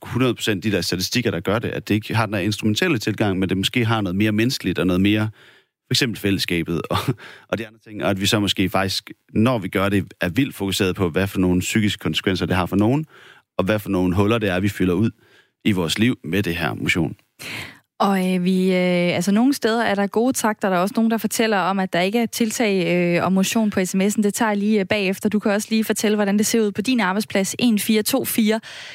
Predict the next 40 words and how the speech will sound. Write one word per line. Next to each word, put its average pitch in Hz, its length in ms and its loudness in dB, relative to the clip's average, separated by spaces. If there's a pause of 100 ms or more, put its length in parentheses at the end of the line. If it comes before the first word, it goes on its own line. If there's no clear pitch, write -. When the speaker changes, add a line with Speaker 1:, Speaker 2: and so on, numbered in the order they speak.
(180)
Speaker 2:
kan 214 100 2
du, 196 140 4
øh, 185 100 4
sende 214 280 2
en 220 60 4
S 208 120 0
M 202 60 4 (100)
S 220 100 -4
til, 214 280 2
øh, 180 260 2
start 208 260 -2
beskeden 208 340 0
med 190 140 2
R 180 140 0
fire, 208 320 2
lav 196 200 2
et - 120 -2
mellemrum, 196 520 2 (380)
og, 175 240 2
øh, 175 60 2
fortæl 214 320 -2
så 220 140 0
lidt 214 160 2
om, 202 120 0
om 190 140 -2
der 185 80 0
er 185 60 2
motion 190 360 0
på 202 100 0
din, 185 400 2
eller 190 320 2
bevægelse 202 420 0
på 208 80 0
din 196 180 0
arbejdsplads. 175 640 0
Øh, 180 360 2
hvis 180 160 0
der 196 100 0
ikke 214 180 0
er, 202 120 2